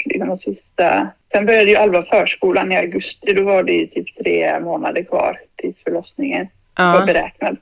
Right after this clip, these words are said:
Speaker 1: Då började hon ju dra hem alla dessa förskolebaciller.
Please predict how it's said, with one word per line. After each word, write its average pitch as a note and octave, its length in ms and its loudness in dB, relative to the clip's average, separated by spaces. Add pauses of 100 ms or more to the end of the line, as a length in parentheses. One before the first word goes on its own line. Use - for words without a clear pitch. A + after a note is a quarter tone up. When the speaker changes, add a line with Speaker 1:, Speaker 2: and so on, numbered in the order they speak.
(120)
Speaker 1:
Då G3 180 0
började F#3+ 460 0
hon E3 160 -4
ju D3+ 60 -6
dra E3 200 -4
hem E3+ 300 -6
alla F3 260 -4
dessa F3+ 400 -10
förskolebaciller. F3+ 1700 -4